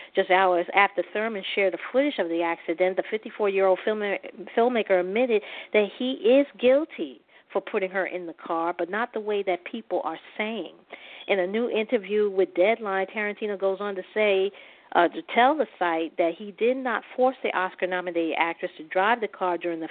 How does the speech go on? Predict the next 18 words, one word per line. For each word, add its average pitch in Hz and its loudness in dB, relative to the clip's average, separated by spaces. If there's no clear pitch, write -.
filming 208 0
of 170 2
that 156 4
film, 170 0
and 170 0
he 208 -10
truly 262 -4
believed 233 -4
it 202 4
would 190 2
be 202 -8
safe. 262 0
Tarantino 220 4
noted 208 2
that 185 6
while 185 2
they 202 -2
are 180 0